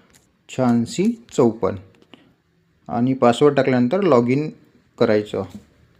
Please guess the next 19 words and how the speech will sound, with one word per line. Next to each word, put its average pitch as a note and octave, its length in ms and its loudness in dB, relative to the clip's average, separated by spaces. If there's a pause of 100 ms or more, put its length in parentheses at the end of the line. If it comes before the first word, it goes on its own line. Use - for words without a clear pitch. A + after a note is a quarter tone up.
(220)
log A#2+ 200 0
in D#3 140 0
केल्यानंतर D3+ 600 -2
अशा C#3 220 -2
पद्धतीचं C#3 760 -2 (120)
एक C3 280 -6
पेज C3 500 0
ओपन B2 280 2
होतात. B2+ 300 -2 (440)
इथे C3+ 560 0
इंग-, C3+ 380 2
इंग्रजीमध्ये C#3 640 2
आहे, B2 180 -2
इथं C3+ 200 -2
आपण B2 220 -2 (160)
आपली B2 280 -2
भाषा B2+ 320 -2
निवडून B2 360 2
घ्यायची. A2+ 520 -2